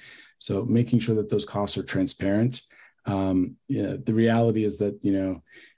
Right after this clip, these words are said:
uh, a lot of the costs, uh, can be somewhat hidden when it comes to technologies available for this industry.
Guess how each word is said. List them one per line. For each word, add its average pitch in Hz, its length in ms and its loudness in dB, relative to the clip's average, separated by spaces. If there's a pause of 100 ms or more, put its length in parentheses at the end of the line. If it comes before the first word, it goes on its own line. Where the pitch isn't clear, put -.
(160)
uh, 98 300 -4
a 107 60 0
lot 107 220 4
of 107 120 2
the 104 60 0
costs, - 560 -4
uh, 101 140 -6
can 107 240 0
be 101 140 0
somewhat 101 440 0
hidden 139 580 0
when 131 120 4
it 131 80 2
comes 135 240 2
to 131 80 -10
technologies 131 600 0
available 131 400 2
for 127 360 -2
this 123 220 -2
industry. 131 520 0